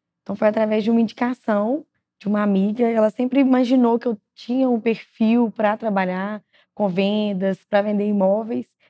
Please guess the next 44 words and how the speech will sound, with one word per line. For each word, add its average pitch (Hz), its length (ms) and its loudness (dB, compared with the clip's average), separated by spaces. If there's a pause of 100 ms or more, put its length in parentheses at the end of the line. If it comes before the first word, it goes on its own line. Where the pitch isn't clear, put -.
(260)
e 220 100 2
ela 226 160 2
me 240 140 2
convidou. 254 600 -2 (480)
Então 208 160 -4
eu 214 80 -4
falei, 226 240 -4
"Ah, 247 180 -2
eu 247 120 0
não 254 60 -2
tenho 269 280 -2
perfil 240 340 -4
pra 214 180 -4
isso, 214 320 -4
eu 214 60 -4
não 226 100 -6
sei 247 240 -6
vender, 214 360 -2
eu 220 80 -4
nunca 233 260 -4
vendi." 220 380 -4
Ela, 240 240 -6 (340)
"Vem 285 160 4
na 339 80 0
minha 302 160 2
loja, 175 300 0
vamos, 254 240 -2 (100)
vai 269 140 2
conhecer 277 600 0
primeiro, 220 520 0
pra 226 100 -8
depois 233 560 -2 (500)
você 233 240 4
ver 226 160 4
se 240 120 0
é - 20 4
isso 240 180 -2
mesmo 226 280 0
que 247 80 -4
você 226 340 0
quer, 233 380 0
se 226 100 -10
você 208 340 -4
gosta." 190 600 0